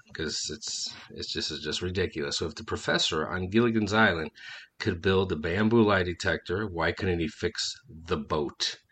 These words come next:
The boat had a hole in it. At the beginning of every episode, they showed it, uh, out of the water, up on its side. It wasn't even that much of a big boat, but, I mean, the guy can't fix a hole, but he built a Geiger counter,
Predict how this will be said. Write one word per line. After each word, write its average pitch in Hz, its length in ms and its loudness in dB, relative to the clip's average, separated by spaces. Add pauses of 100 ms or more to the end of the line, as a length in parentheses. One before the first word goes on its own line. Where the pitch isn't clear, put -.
(640)
The 101 80 -2
boat 95 580 4 (200)
had 82 200 -4
a 92 60 0
hole 135 260 4
in 69 60 -2
it. 60 160 -8 (880)
At 90 160 -2
the 92 80 -2
beginning 98 300 2
of 95 80 2
every 120 220 4
episode, 98 540 0
they 82 160 0
showed 123 400 4
it, - 100 -2 (140)
uh, - 180 -4
out 92 140 -2
of 110 80 6
the 107 80 6
water, 90 460 0
up 80 120 -6
on 85 120 0
its 78 180 -4
side. 55 280 -4
It - 140 -18
wasn't 135 220 0
even 120 140 2
that 90 240 -2
much 78 180 -8
of 80 60 -6
a 71 100 -6
big 69 220 -6
boat, 71 320 -2
but, 71 160 -2 (600)
I 92 60 -6
mean, 82 460 0
the 98 80 4
guy 101 520 4
can't 98 300 -2 (300)
fix - 260 0
a 92 80 -2
hole, 107 420 4
but 87 140 0
he 87 80 0
built 90 420 0
a 87 220 0 (340)
Geiger 92 680 2
counter, 69 760 -4